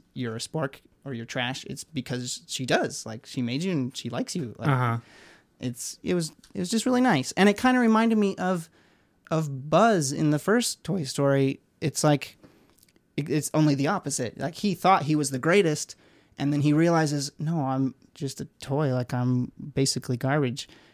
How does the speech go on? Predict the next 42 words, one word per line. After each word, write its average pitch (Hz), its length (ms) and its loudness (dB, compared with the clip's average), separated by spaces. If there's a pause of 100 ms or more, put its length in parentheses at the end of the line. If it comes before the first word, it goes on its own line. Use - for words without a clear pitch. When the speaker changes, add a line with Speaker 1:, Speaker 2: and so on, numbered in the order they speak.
(160)
Speaker 1:
And 135 160 2
it's - 140 -6
like, 139 140 0
"No, 170 400 6
your, 165 360 2
your 156 160 -2
value 175 420 4
isn't 175 220 0
because 170 360 2
you're 165 100 4
a - 40 0
space 180 300 -2
ranger. 139 260 0
It's 139 100 -6
because 143 640 -2 (180)
you 139 360 -2
have 139 300 0
a 135 40 -4
kid 143 300 0
and 131 140 -2
he 135 160 -2
loves 135 320 -2
you." 120 320 -4
Like, 120 260 -10 (880)
it's - 220 -8
just 156 220 0
because 139 400 -2
of, 123 240 -8 (500)
it's 135 160 -4
not 156 140 2
because 147 300 0
of 127 260 -8
what 139 280 -2
you 135 140 0
are. 127 160 0
It's 123 100 -10
because 127 460 -6 (220)
you 123 300 -4
are, 131 360 -4 (120)
<laughs> - 100 -20
Speaker 2:
Mm-hmm. 151 220 4
Speaker 1:
right? 135 280 2